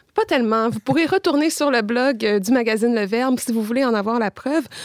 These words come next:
Euh, mais je veux dire, moi, je trouvais ça absurde dès le début. On voit le monde s'effondrer, les dépouilles sortir en Espagne et en Italie dans des convois militaires, et puis les gens, ils mettent des arcs-en-ciel à leurs fenêtres en disant « ça va bien aller ».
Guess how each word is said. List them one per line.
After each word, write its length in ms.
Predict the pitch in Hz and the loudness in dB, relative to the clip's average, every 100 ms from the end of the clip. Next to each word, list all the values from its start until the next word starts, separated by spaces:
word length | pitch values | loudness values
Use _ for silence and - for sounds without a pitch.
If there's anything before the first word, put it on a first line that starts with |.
| - - - | -14 -14 -4
Euh, 480 | 226 208 202 202 202 | 0 2 2 0 0
mais 180 | 220 208 | 0 0
je 80 | 202 | 0
veux 80 | 220 | -2
dire, 240 | 240 247 | 0 0
moi, 120 | 247 | 0
je 60 | 262 | 0
trouvais 120 | 240 | -2
ça 160 | 220 285 | -2 -2
absurde 440 | 214 - 285 240 | -4 -4 -4 -2
dès 100 | 208 247 | 0 0
le 60 | |
début. 460 | 196 208 190 262 294 | -2 -4 -2 0 2
On 100 | 208 | 2
voit 160 | 269 | 0
le 100 | 254 | 0
monde 280 | 214 247 269 | 0 0 -2
s'effondrer, 720 | - 262 254 208 196 233 269 | -2 -4 -2 -2 -2 -2 0
les 120 | 233 208 | 0 -2
dépouilles 680 | 233 - 269 269 262 208 | -4 -2 0 2 2 0
sortir 440 | 208 240 - 269 247 | -2 -6 -2 -2 0
en 100 | 226 | 0
Espagne 500 | 226 - 226 254 233 | -2 -2 -2 0 2
et 140 | 233 | 0
en 120 | 220 220 | 2 0
Italie 480 | 247 240 202 233 | 0 -2 -2 0
dans 140 | 262 208 | 0 -2
des 140 | 220 - _ - | -4 -8 _ -2
convois 400 | 269 262 247 269 | 0 0 0 2
militaires, 600 | 262 214 220 247 302 247 | 2 0 -2 -2 -2 -2
et 60 | 214 | -4
puis 180 | 240 | -4
les 100 | 226 | -4
gens, 120 | - 277 | -2 -2
ils 80 | 226 | 0
mettent 140 | 240 | -2
des 200 | 208 180 | -4 -2
arcs-en-ciel 400 | 240 254 214 269 | -4 -2 -2 0
à 60 | 220 | 0
leurs 180 | 185 | -2
fenêtres 260 | - 240 254 | -2 -4 -2
en 60 | 190 | -4
disant « 220 | 175 247 | -2 -2
ça 180 | - 269 | -2 -2
va 100 | 220 | 0
bien 200 | 226 208 | -2 -2
aller ». 280 | 180 226 | 0 0